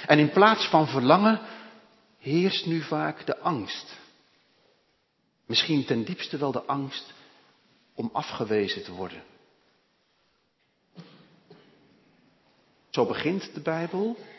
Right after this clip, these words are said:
En daarna vind je in al die levens van mensen voorbeelden van hoe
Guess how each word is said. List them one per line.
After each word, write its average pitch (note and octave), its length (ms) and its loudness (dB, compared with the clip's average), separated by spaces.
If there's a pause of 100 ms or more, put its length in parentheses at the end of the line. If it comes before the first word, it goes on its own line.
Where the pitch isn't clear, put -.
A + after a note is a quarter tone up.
(180)
En C3 160 0
daarna D#3+ 600 2
vind D#3+ 260 0
je D3 60 -2
in C#3+ 220 0
al A#3+ 400 6
die E3 280 -2 (840)
levens F#3+ 640 4
van D3 160 2
mensen A3+ 520 2 (120)
voorbeelden A#3+ 720 6
van G3 140 4
hoe G3+ 400 6